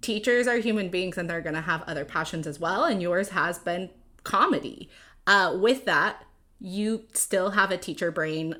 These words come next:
For me, my passion started to become business, which was not something that I, like, actually thought that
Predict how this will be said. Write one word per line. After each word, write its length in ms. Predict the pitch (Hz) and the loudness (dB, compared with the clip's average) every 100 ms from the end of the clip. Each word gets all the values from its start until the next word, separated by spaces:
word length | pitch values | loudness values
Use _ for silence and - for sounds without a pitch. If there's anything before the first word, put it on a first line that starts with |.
| - | -4
For 180 | 185 175 | -2 -2
me, 300 | 165 175 196 | -2 -4 -2
my 160 | 208 | -2
passion 480 | 202 175 185 190 175 | 2 0 2 -2 -4
started 480 | - 160 165 165 165 | -4 -4 -4 -6 -6
to 100 | 165 | -8
become 840 | 160 156 - 160 151 151 156 156 - - - - - | -8 -10 -8 -6 -4 -6 -8 -10 -16 -20 -20 -20 -6
business, 920 | 151 147 165 - 214 220 240 254 - - | -4 -4 -6 -8 -6 -4 -4 -4 -6 -2
which 240 | 202 202 | -2 0
was 180 | 185 170 | -2 -2
not 240 | 170 - | -4 -6
something 380 | - 160 170 170 | -6 -6 -6 -6
that 180 | 165 151 | -4 -2
I, 160 | 151 156 | -2 -2
like, 340 | 165 170 - - | 0 -2 -2 0
actually 640 | 160 - - 175 165 165 | 0 0 -6 -2 -2 -4
thought 480 | - 190 165 - 190 | -2 2 2 2 4
that 420 | 175 165 165 | 4 4 2